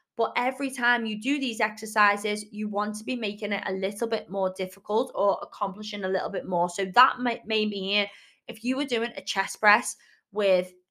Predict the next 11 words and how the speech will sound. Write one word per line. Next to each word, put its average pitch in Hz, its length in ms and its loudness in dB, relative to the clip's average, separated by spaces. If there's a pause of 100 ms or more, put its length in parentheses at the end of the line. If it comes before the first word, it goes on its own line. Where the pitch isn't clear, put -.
(100)
eight 247 220 0
kilogram 208 480 -2
dumbbells 185 540 0
either 185 240 -8
side 190 560 6 (160)
for - 100 -16
ten 180 360 0
reps, - 380 -4
the 214 80 -2
next 247 380 -4
time 220 460 2